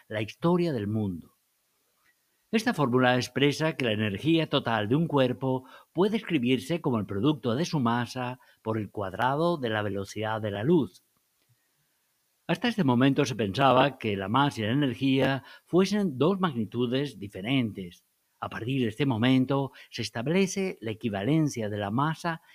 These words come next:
y la energía, y como consecuencia un principio de la conservación conjunta masa-energía. Es decir, una disminución de masa se transforma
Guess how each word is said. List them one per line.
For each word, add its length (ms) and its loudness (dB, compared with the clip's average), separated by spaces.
y 120 -4
la 100 -2
energía, 680 -2
y 120 -8
como 260 0
consecuencia 840 0
un 160 4
principio 560 0
de 80 0
la 140 -2
conservación 800 0
conjunta 840 0
masa-energía. 1300 -4
Es 140 2
decir, 400 0
una 240 8
disminución 580 4
de 100 4
masa 680 4
se 140 -6
transforma 680 2